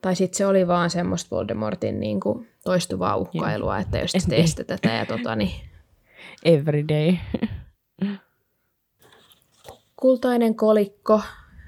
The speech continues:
Speaker 1: kolmikko, you know.
Speaker 2: <laughs> Tiedäthän.
Speaker 1: Velhokästin kesken se voi olla mitä vaan.
Speaker 2: <laughs> Joo, kyllä. Nää
Speaker 1: Niin.
Speaker 2: muutkin aina.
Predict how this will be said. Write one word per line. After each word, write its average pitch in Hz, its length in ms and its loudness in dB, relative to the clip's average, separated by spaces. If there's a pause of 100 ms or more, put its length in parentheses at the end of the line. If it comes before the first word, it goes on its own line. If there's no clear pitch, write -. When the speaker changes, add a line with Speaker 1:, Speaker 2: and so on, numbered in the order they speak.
(120)
Speaker 1:
kolmikko, 202 560 -2 (220)
you 196 80 0
know. 196 320 0 (680)
Speaker 2:
<laughs> - 760 -6
Tiedäthän. 180 600 4 (140)
Speaker 1:
Velhokästin 202 760 2
kesken 196 400 2
se 208 160 0
voi 180 160 6
olla 175 120 4
mitä 180 300 0
vaan. 196 320 6 (180)
Speaker 2:
<laughs> 190 160 2
Joo, 175 320 6 (100)
kyllä. 165 380 0 (680)
Nää 156 160 4
Speaker 1:
Niin. 156 100 4
Speaker 2:
muutkin 156 340 4
aina. 165 180 6